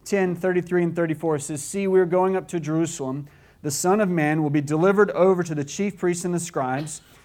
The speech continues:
and they will condemn him to death and deliver him over to the Gentiles, and they will mock him and spit on him and flog him and kill him,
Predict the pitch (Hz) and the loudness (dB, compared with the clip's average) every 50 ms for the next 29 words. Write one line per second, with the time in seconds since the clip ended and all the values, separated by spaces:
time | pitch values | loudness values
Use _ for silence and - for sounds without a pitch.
0 | _ _ - - - 156 160 160 139 139 170 180 196 202 202 208 202 185 180 - | _ _ -12 -6 -4 -2 -2 0 2 2 4 4 6 6 6 6 4 0 -6 -12
1 | - - 139 160 160 156 156 - 156 156 147 143 180 214 240 226 196 180 196 202 | -14 -6 -2 0 0 0 0 -2 -4 -4 -2 0 0 0 0 0 0 0 -2 -2
2 | 208 196 - - 185 151 139 139 135 151 147 - 135 147 143 156 156 160 196 208 | -2 -4 -6 -6 -6 -4 -2 0 0 0 -2 -2 -6 -4 -2 -2 0 2 2 2
3 | 202 208 190 185 190 185 - 151 180 175 185 165 165 160 147 143 135 170 175 170 | 2 2 0 0 0 -2 -2 -2 -2 -2 -2 -4 -4 -6 -8 -6 -6 -6 -6 -4
4 | 170 165 131 131 135 143 139 151 151 151 160 156 147 139 139 147 160 175 196 196 | -4 -4 -4 -2 -2 -4 -4 -4 -4 -2 -2 -2 -2 -2 -2 -2 0 -2 -2 -4
5 | - 214 208 208 202 - - - _ _ - 147 135 - - - 185 185 185 190 | -6 -6 -6 -6 -6 -8 -10 -16 _ _ -10 -10 -10 -10 -6 -2 0 2 2 2
6 | 190 185 175 185 185 180 - - 139 127 113 - - 165 180 185 180 180 - 180 | 0 0 0 -2 -2 -4 -6 -8 -10 -10 -10 -4 0 2 2 2 2 0 -2 -4
7 | 175 170 147 147 143 143 - 190 190 170 147 135 131 135 131 | -4 -4 -6 -6 -8 -6 -2 0 0 2 2 0 -2 -2 -4